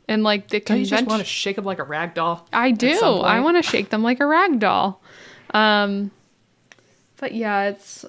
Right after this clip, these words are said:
Speaker 1: it's, it's kinda mind-blowing at times that there's still so much push for some of these things, um, from, from a diet standpoint and from a,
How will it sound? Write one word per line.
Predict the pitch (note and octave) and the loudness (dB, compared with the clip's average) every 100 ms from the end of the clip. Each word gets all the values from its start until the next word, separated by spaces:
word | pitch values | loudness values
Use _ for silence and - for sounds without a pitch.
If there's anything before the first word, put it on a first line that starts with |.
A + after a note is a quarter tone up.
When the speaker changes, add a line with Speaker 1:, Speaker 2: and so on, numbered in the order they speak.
| - | -18
Speaker 1:
it's, | A#3+ B3+ - - - - _ _ _ _ | -14 -14 -16 -20 -20 -20 _ _ _ _
it's | A#3+ - | -10 -10
kinda | - C#4+ A3 | -8 -4 -2
mind-blowing | F#3+ F#3 F#3 F3 E3 E3 | -2 -2 -2 -4 -4 -8
at | - | -10
times | F#3 E3 E3 F3+ - | -10 -10 -10 -14 -10
that | - - - - | -10 -10 -14 -12
there's | G3 F#3+ | -6 -6
still | - - G3 F#3+ F#3 | -8 -6 0 2 2
so | - - F#3 | -2 -4 -2
much | F3+ - - | -2 -8 -10
push | - F#3 F#3 - - _ _ _ _ - _ - | -4 -4 -2 -6 -8 _ _ _ _ -20 _ -4
for | G#3 | -4
some | - G3 | -2 -2
of | F3+ F3+ | -2 -6
these | F3+ - | -8 -6
things, | F#3 F3+ F3+ F3 - - F#3+ | -4 -4 -4 -6 -8 -10 -4
um, | F3+ E3+ E3+ F#3+ - _ _ _ _ _ _ - - | -2 -2 -4 -12 -16 _ _ _ _ _ _ -20 -8
from, | G#3+ F#3+ E3 | -4 -4 -6
from | - G3 | -6 -4
a | F#3 | -2
diet | G#3+ A3 - | 0 0 -2
standpoint | - F#3+ G3+ F#3 | -6 -6 -4 -4
and | F#3+ G3 | -4 -6
from | - F#3 | -6 -6
a, | F3+ F3 | -4 -4